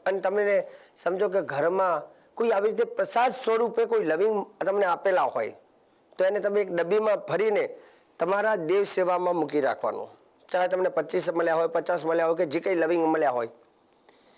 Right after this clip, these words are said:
એ ડબ્બીની અંદર બધા લવિંગ ભરીને દેવ સેવામાં મૂકી રાખવું અને તમે જ્યારે માંગલિક કાર્ય, જેમ કે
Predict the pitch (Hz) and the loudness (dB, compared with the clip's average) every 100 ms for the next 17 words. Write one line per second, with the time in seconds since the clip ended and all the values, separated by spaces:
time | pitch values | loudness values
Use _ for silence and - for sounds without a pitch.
0 | - _ - 262 220 214 190 226 233 247 | -20 _ -2 0 0 0 2 2 2 2
1 | 226 208 233 202 160 165 - - - - | 0 0 0 0 0 -4 -8 -20 -20 -4
2 | 170 226 202 190 226 180 180 220 226 180 | 0 2 2 0 0 0 2 2 2 2
3 | 202 - 190 185 190 185 156 156 240 196 | 0 0 0 0 0 0 -2 0 0 2
4 | 143 - 160 - - _ _ _ _ _ | 0 0 -2 -4 -14 _ _ _ _ _
5 | _ _ - _ - 233 233 196 233 214 | _ _ -20 _ -4 -2 -2 -2 0 0
6 | 156 - 147 185 208 156 156 208 220 190 | -2 -6 -2 0 0 0 2 0 0 0
7 | 185 196 147 135 - _ _ _ _ _ | 2 2 0 -4 -14 _ _ _ _ _
8 | - 135 208 190 180 143 | -8 -2 -2 0 0 0